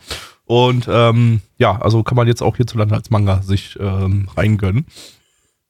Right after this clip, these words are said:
Äh, Regisseurin ist, äh, Dei Kotomi. Die ist, äh, Regisseurin bei Rolling Girls und bei Staffel fünf und sechs von,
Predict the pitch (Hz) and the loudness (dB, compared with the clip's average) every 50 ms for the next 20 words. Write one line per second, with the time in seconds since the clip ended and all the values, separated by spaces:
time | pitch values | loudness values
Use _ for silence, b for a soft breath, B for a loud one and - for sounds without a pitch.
0 | _ _ _ _ _ _ _ _ _ _ _ - - - - 107 104 110 107 107 | _ _ _ _ _ _ _ _ _ _ _ -16 -10 -4 -2 0 2 2 2 2
1 | 95 113 104 120 139 135 151 143 - 127 - - - 117 117 113 107 110 117 123 | 2 2 2 2 2 2 2 0 0 -2 -2 0 0 2 2 2 2 2 2 2
2 | 131 143 143 127 - 165 - 175 135 123 123 143 175 196 - _ _ _ _ _ | 2 2 0 0 -2 -2 -2 -2 0 0 0 0 0 -4 -6 _ _ _ _ _
3 | 107 - - 127 127 123 127 131 - 117 - - - - - - 92 107 110 110 | -18 -8 -4 -4 0 0 0 2 2 0 -2 -4 -10 -12 -6 -2 0 0 2 2
4 | 110 107 107 107 104 95 107 117 101 - - - - - - 117 - - 113 110 | 2 2 2 2 0 0 0 -2 -2 -2 -8 -12 -10 -6 -4 -4 -2 0 -2 0
5 | 113 113 113 110 101 95 - 95 95 95 92 98 120 143 160 160 127 110 113 131 | 2 2 0 0 0 -2 -2 -2 0 0 0 0 0 0 0 0 0 2 2 2
6 | 160 170 - - 147 143 127 107 104 101 101 104 101 - - 110 110 107 - 151 | 2 0 -4 -4 -4 -4 -2 0 0 2 2 2 0 0 -2 -2 -2 0 0 -2
7 | 151 151 - 127 127 107 107 120 117 - - - 113 107 101 104 101 | -2 0 0 0 0 2 0 -2 -2 -4 -4 -2 -2 -2 0 -2 -4